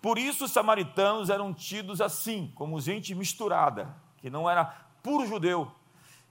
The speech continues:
e que Jesus vai tentar resgatar a história deles, contando mesmo a história, ou a parábola do bom samaritano, que é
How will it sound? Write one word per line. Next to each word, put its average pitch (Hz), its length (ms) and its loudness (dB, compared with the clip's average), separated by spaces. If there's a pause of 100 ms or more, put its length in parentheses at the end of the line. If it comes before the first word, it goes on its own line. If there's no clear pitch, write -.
(120)
e 147 120 -2
que 208 140 -4
Jesus 233 460 0
vai 202 140 6
tentar 180 360 0
resgatar 160 1000 0 (120)
a 135 80 -2
história 160 420 0
deles, 147 360 -6
contando 170 480 -2
mesmo 151 420 -4
a 170 80 -4
história, 139 600 -2
ou 110 160 -2
a 98 80 2
parábola 135 680 2
do 107 140 -6
bom 143 480 -4
samaritano, 90 880 -6
que 143 180 -6
é 165 200 0